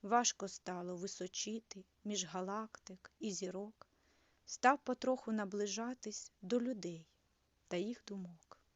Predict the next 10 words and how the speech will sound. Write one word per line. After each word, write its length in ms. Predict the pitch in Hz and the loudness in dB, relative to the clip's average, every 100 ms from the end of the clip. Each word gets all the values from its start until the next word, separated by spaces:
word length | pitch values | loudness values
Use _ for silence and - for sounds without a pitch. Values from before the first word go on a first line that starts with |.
| _ _ _ _ _ _ _ | _ _ _ _ _ _ _
Впав 420 | - - 269 277 | -4 6 6 6
на 160 | 190 180 | -2 -2
землю, 520 | 175 196 196 180 185 - | -2 -2 -2 -6 -10 -10
обійнявши 920 | 208 185 196 196 202 190 - - 190 _ _ | -6 -2 -2 -2 -2 -2 -4 -4 -10 _ _
рід 360 | 220 233 220 - _ _ _ _ _ _ _ - | -4 -2 -4 -6 _ _ _ _ _ _ _ -6
зувічений 800 | 185 214 196 202 - 180 175 180 | -2 0 0 -2 -2 -4 -6 -6
людський, 560 | 190 - - 196 185 _ _ _ _ _ _ _ - | -6 -6 -4 -4 -4 _ _ _ _ _ _ _ -8
всіх 300 | - 254 214 | 0 0 2
знедолених 840 | 202 220 185 226 254 202 190 - | 2 2 2 2 4 2 0 -6
узявши 760 | - 196 196 226 247 - - | -4 -4 0 -2 0 0 -2